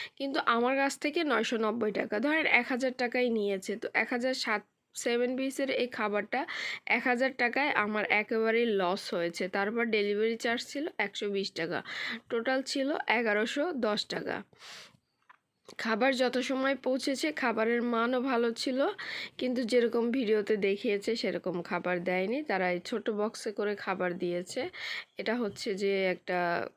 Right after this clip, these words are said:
দুঃখের বিষয়। ফার্স্ট টাইম আমি হচ্ছে, এমনিতে আমি অনলাইন থেকে অনেক জামা কাপড় বলেন, তারপর হচ্ছে ব্যাগ বলেন,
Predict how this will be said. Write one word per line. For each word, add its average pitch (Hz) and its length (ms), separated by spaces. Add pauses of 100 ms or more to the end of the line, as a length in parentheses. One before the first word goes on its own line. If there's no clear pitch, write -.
(180)
দুঃখের 220 460
বিষয়। 190 360
ফার্স্ট - 360
টাইম 226 200
আমি 202 260
হচ্ছে, 208 340 (320)
এমনিতে 294 380
আমি 285 280
অনলাইন 233 360
থেকে 233 260
অনেক 202 420 (240)
জামা 196 280
কাপড় 202 300
বলেন, 185 480
তারপর 180 400
হচ্ছে 180 340
ব্যাগ 190 280 (120)
বলেন, 180 500